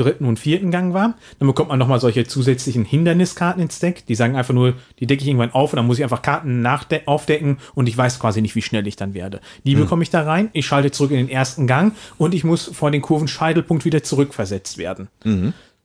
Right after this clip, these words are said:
Speaker 1: Das passiert halt, wenn ich, äh, zu viel, äh, mehr Hitzekarten in mein Deck packen müsste, als ich habe. Ist jetzt heute keinem passiert. Wir waren ein bisschen vorsichtig oder <laughs> wir haben darauf geachtet. Es war aber mehrmals kurz davor und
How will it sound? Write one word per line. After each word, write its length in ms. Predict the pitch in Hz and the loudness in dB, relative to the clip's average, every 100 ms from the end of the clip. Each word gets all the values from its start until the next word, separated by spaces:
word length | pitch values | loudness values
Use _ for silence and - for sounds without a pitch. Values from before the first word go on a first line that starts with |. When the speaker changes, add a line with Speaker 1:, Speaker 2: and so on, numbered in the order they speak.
| _ | _
Speaker 1:
Das 160 | 135 - | -2 0
passiert 340 | 156 165 151 | 0 0 0
halt, 180 | 156 135 | 0 2
wenn 140 | 131 | 2
ich, 380 | 131 127 - - | 2 0 -2 -4
äh, 220 | 131 120 | -2 -2
zu 160 | - 175 | -2 -2
viel, 220 | - 170 | 0 0
äh, 60 | 135 | 2
mehr 160 | 127 151 | 2 2
Hitzekarten 600 | 156 151 143 143 139 131 | 0 -2 -4 -4 -2 0
in 40 | |
mein 140 | 120 117 | 0 0
Deck 220 | 127 _ | -4 _
packen 220 | - 139 | -8 -2
müsste, 360 | 127 123 135 - | -2 0 -2 -2
als 220 | 110 - | -4 -4
ich 160 | 123 98 | -6 -4
habe. 260 | 90 73 - _ _ - _ - | -4 -4 -12 _ _ -20 _ -4
Ist 180 | 123 139 | -2 0
jetzt 180 | 127 | 0
heute 220 | 131 123 120 | 0 0 -2
keinem 240 | 113 107 | -2 -2
passiert. 520 | 101 101 135 202 226 | -4 -4 0 0 0
Wir 160 | 131 117 | -2 -2
waren 220 | 107 104 | 0 0
ein 40 | 110 | -2
bisschen 260 | 117 95 | -2 -6
vorsichtig 640 | - 98 127 151 185 214 - _ - _ | -2 0 0 0 0 0 -2 _ -20 _
oder 320 | 117 101 92 98 - - - - | -4 -2 -4 -8 -16 -20 -20 -20
<laughs> 380 | - - _ - | -20 -20 _ -4
wir 300 | 113 170 110 | 0 2 2
haben 140 | 123 | 0
darauf 260 | 117 104 - | 2 0 -2
geachtet. 560 | 139 110 - - 208 - - - | -4 -4 -4 0 -2 -4 -20 -2
Es 160 | 135 120 | 2 4
war 200 | 156 190 | 2 2
aber 200 | 165 156 | 2 2
mehrmals 640 | 147 170 175 170 - - - | 2 4 2 0 -4 -18 -4
kurz 280 | 160 - | -4 -2
davor 440 | 143 123 - 113 107 | 0 0 2 2 2
und 180 | 104 | 0